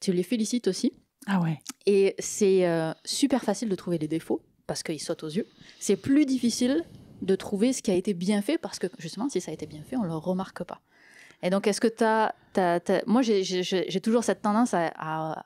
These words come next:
Speaker 1: à, je sais que c'est un de mes défauts, à savoir repérer tous les points qui sont à améliorer et beaucoup plus de difficultés à montrer tout ce qui a été bien fait.
Speaker 2: Bah,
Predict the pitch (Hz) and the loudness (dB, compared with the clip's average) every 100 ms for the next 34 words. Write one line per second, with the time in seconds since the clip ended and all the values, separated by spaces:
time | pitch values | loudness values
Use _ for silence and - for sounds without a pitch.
0 | - - - 170 208 180 170 165 156 226 | -14 -16 -8 -4 -2 -2 -2 -2 -4 -8
1 | - - - _ _ _ 160 156 - 208 | -14 -20 -20 _ _ _ -8 -6 -2 0
2 | 202 226 226 190 190 196 190 196 233 220 | 4 4 4 2 0 0 -2 -2 0 2
3 | 202 - 208 202 196 190 - - - 170 | 2 0 -2 0 -2 -4 -10 -18 -14 -12
4 | - - 180 160 165 165 156 240 311 330 | -10 -6 -4 -2 -2 -4 -2 -2 -4 -8
5 | 175 208 247 233 247 208 190 - 190 - | -6 -4 -4 -2 0 0 -4 -10 -14 -2
6 | 240 285 - - - 156 170 180 190 220 | -2 -2 -12 -20 -8 -2 0 0 0 0
7 | - 240 226 - 185 175 185 170 185 175 | -2 -4 -4 -4 -4 -4 -6 -4 -6 -8
8 | 156 _ - 208 | -16 _ 0 2